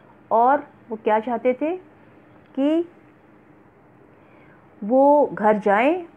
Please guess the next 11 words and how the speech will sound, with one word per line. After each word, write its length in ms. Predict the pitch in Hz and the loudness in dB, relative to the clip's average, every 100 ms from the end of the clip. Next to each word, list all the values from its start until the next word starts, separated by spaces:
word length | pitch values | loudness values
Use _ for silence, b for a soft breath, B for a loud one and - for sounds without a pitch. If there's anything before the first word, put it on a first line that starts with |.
| - | -2
और 340 | 208 254 392 - - - - - | 2 4 2 -6 -20 -20 -20 -12
वहाँ 220 | 196 240 | -6 -4
जाकर 380 | 220 190 190 262 | 0 0 0 -2
अपने 280 | 233 226 208 | -2 -4 -10
father 460 | 214 180 170 202 | -4 -2 0 -2
की 340 | 202 - 254 349 - | -4 -6 -6 -6 -6
एक 300 | 196 262 - - - B B - | -2 -2 -4 -20 -20 B B -10
nurse 400 | 208 277 370 - | 0 2 2 -2
की 140 | - | -8
तरह 320 | 202 180 175 320 | -6 -4 -4 -4
सेवा 560 | 392 - 185 170 190 | -6 -6 -4 -2 -6